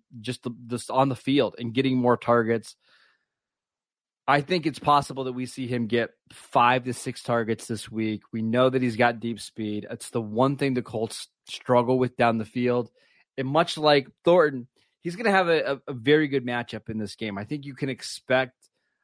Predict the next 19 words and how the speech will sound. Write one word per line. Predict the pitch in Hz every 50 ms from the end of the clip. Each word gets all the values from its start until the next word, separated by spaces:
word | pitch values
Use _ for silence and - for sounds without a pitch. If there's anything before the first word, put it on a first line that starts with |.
| _ _ _
uh, | - 107 107 104 98 92 - _ _ _ -
Stephon | - - 131 - - 110 110 107 101
Gilmore | 104 127 127 123 123 120 120 120 120 113 - _ _ -
to | 120
follow | 110 - - 104 101 101 98 -
A | - 104 101
J | 98 - 92 85 95 _ -
Brown. | 120 123 127 127 123 120 117 117 110 - _ _ _ _ -
Isaiah | 120 123 117 101 123 131 131
Rodgers | 120 117 117 120 127 123 107 101 92 - -
has | 117 117 107 104
been | 104 123 117 110 110 110
one | 117 117
of | 117
the | 110
better | 98 - 120 117 120 117
cornerbacks | - - 127 127 127 123 113 113 110 101 - -
this | 110 101 - -
year, | 113 110 107 104 98